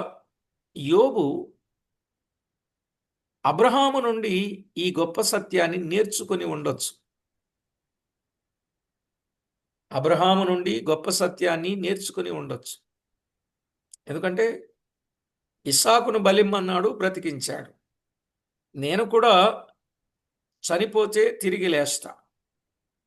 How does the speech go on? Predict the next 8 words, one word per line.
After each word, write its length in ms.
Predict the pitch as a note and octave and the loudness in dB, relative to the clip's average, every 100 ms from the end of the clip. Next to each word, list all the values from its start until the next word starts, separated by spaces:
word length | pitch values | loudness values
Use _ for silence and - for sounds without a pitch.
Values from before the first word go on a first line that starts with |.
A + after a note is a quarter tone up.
| _ _ _ _ _ _ _ _ _ _ _ _ _ _ _ F#3 | _ _ _ _ _ _ _ _ _ _ _ _ _ _ _ -4
నా 140 | F3+ | -2
ప్రభువు 440 | F#3+ F#3+ F#3+ G#3+ | 0 0 2 0
సజీవుడు." 640 | G3 E3+ D3 C#3+ C#3 A#2+ - - _ _ _ _ _ _ _ _ _ _ _ _ _ - | 0 -2 -2 -2 -2 -4 -10 -18 _ _ _ _ _ _ _ _ _ _ _ _ _ -8
ఎంత 280 | D3+ D#3 D#3+ C#3 A#2 A#2+ _ _ _ _ _ _ _ _ _ _ _ _ _ D3 B2+ | -6 -4 -2 -2 -4 -10 _ _ _ _ _ _ _ _ _ _ _ _ _ -14 -6
గురి 180 | F3 B3+ | -2 0
కలిగిన 420 | A#3+ A3+ G3+ F#3 | 2 2 4 2
నమ్మకమో 640 | D#3+ D3 D#3 F3+ F3+ D3+ D3+ | 0 -2 0 0 0 -2 -4
చూడండి. 520 | D3+ D#3 B2 B2 G#2 | -4 -6 -6 -6 -10